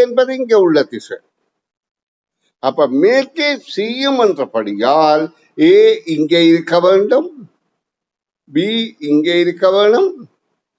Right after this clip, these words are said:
பியிற்கு மேற்கே சி, அப்ப சி இங்கே நிற்க வேணும். பிறகு சொல்லப்படுது, சியிற்கு தெற்கே டி, கரெக்ட், சியிற்கு தெற்கே டி என கூறப்படுகின்றது.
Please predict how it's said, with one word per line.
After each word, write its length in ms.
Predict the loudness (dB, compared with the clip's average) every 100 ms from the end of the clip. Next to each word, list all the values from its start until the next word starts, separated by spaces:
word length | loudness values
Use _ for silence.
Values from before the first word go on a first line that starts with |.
| _ _ -8
பியிற்கு 460 | -6 -4 -6 -6 -6 -2
மேற்கே 540 | -2 -2 -2 -6 -6 -4 -4 -8 -4
சி, 180 | 0 0 -2 -8 _ _ _ _ -10
அப்ப 220 | -6 -4 -6 -8
சி 160 | -6 -4 -4 -6 -4
இங்கே 180 | -2 -2
நிற்க 200 | -4 -6 -10 -10
வேணும். 260 | -14 -20 _ _ _ _ _ _ _ _ _ _ _ _ _ _ _ -4
பிறகு 220 | 0 2 0
சொல்லப்படுது, 760 | -2 -4 -4 -4 -4 -4 -4 -4 -6 _ _ _ _ _ _ _ _ _
சியிற்கு 600 | -12 -8 -4 -4 -4 -6 -6 -2
தெற்கே 400 | -2 -2 -4 -2 0 0
டி, 140 | 0 0 -4 -10 -4
கரெக்ட், 380 | -4 -4 -10 _ _ -16
சியிற்கு 520 | -6 -4 -4 -2 0 0 -2 -10 -6
தெற்கே 420 | -6 -4 0 2 2 -2 -6 -2
டி 120 | -2 -4 -8 -2
என 100 | 0 0 -2 -8 _
கூறப்படுகின்றது. 1080 | -2 -2 -2 -6 -6 -6 -8 -8 -10 -10 -10